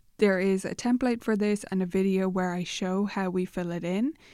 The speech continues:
in the training library. So you can go there to check it out.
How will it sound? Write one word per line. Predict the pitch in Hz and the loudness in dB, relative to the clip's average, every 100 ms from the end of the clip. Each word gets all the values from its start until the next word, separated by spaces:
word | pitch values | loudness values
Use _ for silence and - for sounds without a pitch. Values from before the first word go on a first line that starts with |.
| - _ - | -20 _ -2
in | 202 190 180 | 2 2 0
the | 185 180 180 180 - | -4 -4 -4 -4 -6
training | 196 175 175 170 | -6 -4 -4 -4
library. | 160 156 - - - - | -6 -6 -10 -12 -14 -10
So | 196 | -8
you | |
can | 185 190 | -6 -4
go | 185 185 | -2 -2
there | 180 175 | -2 -4
to | 202 | -8
check | - 165 | -12 -10
it | 165 190 | -8 -4
out. | 240 247 | -2 -4